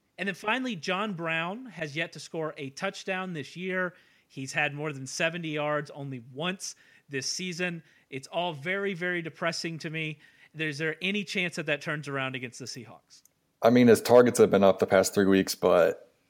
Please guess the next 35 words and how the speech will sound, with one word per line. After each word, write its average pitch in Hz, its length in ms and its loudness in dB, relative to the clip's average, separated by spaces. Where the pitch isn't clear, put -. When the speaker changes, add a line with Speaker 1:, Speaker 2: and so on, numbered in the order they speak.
Speaker 2:
<sighs> - 480 -4
I 95 40 4
just 92 220 -2
don't, 92 340 2
I 92 60 2
don't 90 140 2
like 82 160 2
this 92 100 -4
matchup 85 320 -2
whatsoever. 85 400 0
He's 87 140 -2
gonna 90 160 -2
probably 92 300 2
see - 120 0
a 87 80 4
ton 95 220 0
of 85 80 2
Richard 87 280 0
Sherman 87 340 0
on 85 100 0
the 85 80 2
outside 85 480 0
'cause 87 260 -2
Sherman's 92 360 0
not 85 140 -2
gonna 87 140 -2
travel 87 300 2
in 85 80 -2
the 87 80 -2
slot 87 320 0
to - 80 -4
cover 87 260 -2
Larry 87 220 2
Fitzgerald. 87 580 0
So 87 380 -2